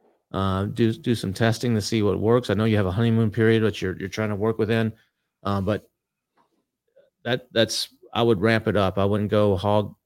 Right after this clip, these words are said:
I, I mean, I'm not talking five dollars a day. I, I'd put fifty or a hundred bucks a day on something, uh, but ramp, ramp it up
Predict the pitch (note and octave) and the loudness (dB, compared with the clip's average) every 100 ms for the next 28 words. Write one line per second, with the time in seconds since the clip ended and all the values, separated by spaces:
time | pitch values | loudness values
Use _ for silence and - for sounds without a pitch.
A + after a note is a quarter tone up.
0 | _ - G#2 - A2 A2+ - - A#2+ A#2 | _ -6 -4 -2 -2 -2 -4 -2 0 0
1 | A#2 G#2 F#2+ A2 G#2 G2 F#2+ F#2 F2+ G2 | 0 0 0 2 2 2 0 -2 -2 0
2 | F#2+ G2 F#2+ G2+ - G2 - G2+ G2 F2+ | 0 -2 -2 -4 -4 -4 -2 -2 0 0
3 | G#2 F2 F#2 - E2+ G2 G2 F#2+ F#2 F2 | 0 0 -2 -4 -4 0 0 0 -4 -6
4 | F2+ - _ _ _ _ F#2+ G2 F2+ - | -8 -10 _ _ _ _ -2 0 0 -2
5 | - _ _ _ _ _ _ F2 A2 A#2 | -4 _ _ _ _ _ _ -6 -2 -2
6 | - G#2+ A#2 A2+ G#2 A#2 - | 0 2 2 2 2 2 0